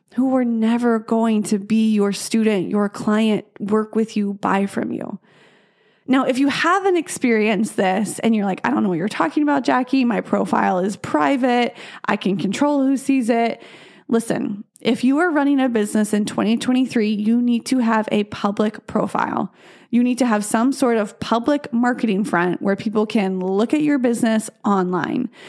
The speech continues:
So go ahead and make it public and make it available for everyone to see. And I'm gonna talk to you about how to do this in a safe way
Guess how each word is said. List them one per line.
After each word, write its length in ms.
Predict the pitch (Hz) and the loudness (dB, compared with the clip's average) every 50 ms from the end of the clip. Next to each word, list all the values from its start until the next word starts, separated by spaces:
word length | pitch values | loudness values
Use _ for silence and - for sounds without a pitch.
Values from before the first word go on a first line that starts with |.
| - - - | -20 -18 -4
So 120 | - - | -2 0
go 100 | 226 247 | 2 2
ahead 260 | 262 269 262 277 277 269 | 2 2 2 2 2 2
and 240 | 269 254 247 240 | 2 2 0 0
make 220 | 240 233 277 262 - | 0 0 0 0 0
it 120 | 320 - | -2 -2
public 540 | - - 208 208 214 - 214 208 208 - - | -2 0 0 0 0 0 0 0 0 -2 -2
and 240 | - 220 214 214 220 | -2 0 0 2 2
make 220 | 220 220 240 233 302 | 0 0 0 0 -2
it 100 | 294 - - | -2 -2 0
available 800 | - 233 220 220 202 220 214 220 226 220 214 214 190 185 180 185 | 0 0 0 2 2 2 2 2 2 2 0 0 0 -2 -2 -2
for 160 | - - 202 | -2 -2 -2
everyone 640 | - - 196 196 202 208 214 208 208 180 185 185 196 | 0 0 0 0 2 0 0 2 0 0 0 -2 -2
to 240 | 196 - - 190 196 | -2 -2 -2 -2 -2
see. 540 | - - - - 302 311 285 240 202 190 220 - - - - - - - - - - | -4 -4 -2 0 2 2 2 2 0 -2 -4 -6 -8 -14 -20 -18 -16 -16 -8 -4 0
And 80 | 247 | 0
I'm 60 | 262 269 | 2 2
gonna 140 | 269 269 | 2 0
talk 420 | 262 - - - 302 330 359 359 - | 0 -4 -4 -2 -2 -2 -2 -2 -2
to 120 | - 302 | -2 0
you 60 | 277 | 0
about 220 | 262 226 226 220 220 | 2 2 0 0 -2
how 340 | - - - 262 - 247 247 | -4 -2 0 0 0 0 0
to 160 | - 262 233 | 0 -2 -2
do 320 | 208 208 - 277 320 349 | 0 0 2 2 2 2
this 280 | 330 277 226 233 226 - | 2 2 0 0 -2 -2
in 160 | - 233 220 | 0 0 0
a 60 | 208 | 0
safe 540 | - - - - 240 233 254 269 247 - - | 0 -4 -2 -2 0 2 2 0 0 -4 -4
way 480 | 233 233 247 277 262 233 208 190 196 | -2 0 0 2 2 2 2 0 -2